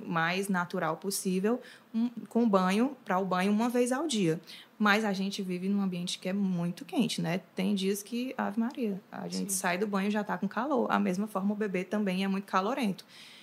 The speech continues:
Speaker 1: Então, né, a gente orienta. Aí algumas pessoas perguntam, "Posso dar mais de um banho?" Pode, mas você dá um banho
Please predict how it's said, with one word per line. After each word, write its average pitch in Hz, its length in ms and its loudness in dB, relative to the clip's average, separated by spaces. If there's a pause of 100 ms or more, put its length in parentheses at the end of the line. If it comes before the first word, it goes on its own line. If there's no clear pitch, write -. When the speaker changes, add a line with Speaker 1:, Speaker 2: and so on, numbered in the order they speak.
(160)
Speaker 1:
Então, 208 640 2
né, 180 360 0
a 170 120 2
gente 180 460 -4 (140)
orienta. 180 380 2
Aí 180 120 6
algumas 190 300 2
pessoas 208 240 -2
perguntam, 190 320 -2
"Posso 254 340 0
dar 208 160 2
mais 190 200 0
de 185 60 0
um 180 60 0
banho?" 185 300 0 (320)
Pode, 233 480 4
mas 208 180 4
você 214 160 2
dá 196 160 4
um 247 160 2
banho 226 380 2